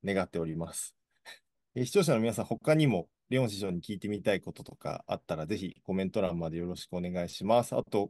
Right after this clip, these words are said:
今回の動画が役に立ったよとか、面白かったよという方がいましたら、ぜひグッドボタンとチャンネル登録もよろしくお願いします。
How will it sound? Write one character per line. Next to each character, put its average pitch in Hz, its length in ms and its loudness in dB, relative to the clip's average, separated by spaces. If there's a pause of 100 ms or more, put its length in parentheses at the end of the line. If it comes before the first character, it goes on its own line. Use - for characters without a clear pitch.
今 143 160 4
回 117 160 6
の 104 100 0
動 98 180 2
画 101 140 2
が 95 100 2
役 98 240 0
に 113 100 0
立 110 120 -2
っ 110 60 4
た 101 160 -2
よ 95 80 2
と 92 100 -6
か、 - 80 -8
面 92 160 -2
白 104 200 -2
か 98 100 0
っ - 60 -6
た - 120 -4
よ 104 240 2
と 95 80 -2
い 87 40 -2
う - 40 -4
方 90 240 -4
が 90 100 -2
い 87 60 -2
ま 98 180 0
し - 60 -14
た 95 140 2
ら、 85 80 -2
ぜ 104 120 -2
ひ 98 280 -4
グ - 80 -6
ッ - 60 -16
ド 110 100 -2
ボ 110 160 -4
タ 113 140 2
ン 95 80 0
と 87 260 -2
チ 107 80 -4
ャ 110 40 0
ン 117 60 0
ネ 113 100 0
ル 113 60 0
登 123 220 0
録 104 200 -2
も 85 100 -2
よ 87 100 -2
ろ 95 80 -4
し - 80 -12
く - 80 -6
お 101 60 0
願 101 200 0
い 101 40 0
し - 180 -10
ま 113 120 4
す。 - 240 -16